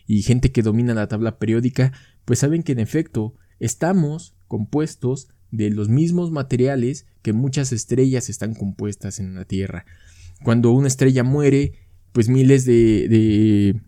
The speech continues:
elementos químicos que la conforman se desprenden al universo,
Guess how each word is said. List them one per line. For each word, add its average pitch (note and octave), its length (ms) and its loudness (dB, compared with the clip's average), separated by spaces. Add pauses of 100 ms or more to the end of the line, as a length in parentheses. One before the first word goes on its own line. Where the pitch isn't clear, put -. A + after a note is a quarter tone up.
elementos B2+ 640 6
químicos C3 500 0
que A#2+ 100 0
la G2+ 140 0
conforman B2+ 580 -2 (220)
se A2+ 160 0
desprenden G#2+ 580 2
al G2+ 120 0
universo, C3+ 640 -2